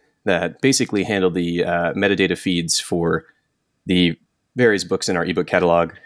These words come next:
uh, and actually did some work on packaging ebooks. And I discovered we were going to start shipping ebooks with JavaScript enabled. So I must have done something like Googled, you know, you know, learn JavaScript or something like that.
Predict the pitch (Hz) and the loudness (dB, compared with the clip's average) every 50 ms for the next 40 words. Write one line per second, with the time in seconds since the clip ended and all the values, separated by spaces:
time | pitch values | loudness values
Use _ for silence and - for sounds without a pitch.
0 | - - 90 82 82 80 110 117 120 - - 98 85 82 - - - 110 95 107 | -8 -6 -4 -2 0 0 2 2 2 2 2 2 2 0 -2 -6 -8 -4 -2 -2
1 | 95 - 98 92 85 82 - 87 85 - - 87 - 85 87 85 85 85 82 85 | 0 0 0 0 0 0 0 -2 -2 -2 -2 -4 -2 -2 -4 -4 -4 -2 -2 -2
2 | 82 - - - - _ _ _ _ _ _ - 104 90 87 87 85 85 80 - | -2 -2 -4 -6 -8 _ _ _ _ _ _ -2 0 2 2 2 0 0 -2 -6
3 | _ _ _ _ _ _ _ _ _ _ _ _ _ _ - 98 92 92 92 90 | _ _ _ _ _ _ _ _ _ _ _ _ _ _ 0 2 4 4 4 2
4 | 90 92 - - - - - - - - 147 156 - - 131 - 190 156 139 117 | 2 0 -2 -4 -10 -16 -16 -16 -14 -16 -16 -8 -4 -2 0 2 2 0 0 0
5 | 117 110 98 110 107 101 95 90 - - 90 87 - - 117 - 104 95 90 85 | -2 -2 0 0 0 0 -2 -2 -2 -2 -2 -2 -2 -2 -2 -2 -2 -2 -2 -4
6 | 87 101 87 98 87 - - - - - - 90 95 87 - 131 120 113 107 - | -4 -4 -2 -2 -2 -2 -2 -2 -4 -4 -6 -6 -6 -2 0 0 0 0 0 -2
7 | - - - 101 95 92 92 90 90 90 - - - - _ - - - 123 156 | -4 -2 0 0 2 2 2 2 0 -2 -6 -16 -20 -18 _ -4 -2 0 2 2
8 | 165 - - 95 - 117 110 - 101 85 - - 107 - 117 - - 98 87 87 | 2 0 0 -2 -2 -2 -2 -2 -2 -2 -2 0 0 0 0 0 -2 -2 0 2
9 | 87 85 - - - - 90 85 85 90 - - - 104 82 85 90 90 87 87 | 0 0 0 -2 -2 0 0 2 0 -2 -4 -2 -2 -2 -2 -2 -4 -6 -4 -4
10 | 85 76 82 - - - 87 82 - - - - - 85 85 85 85 - 90 85 | -4 -4 -4 -4 -4 -4 -4 -4 -4 -4 -4 -4 -4 -6 -6 -6 -2 0 0 0
11 | - | 0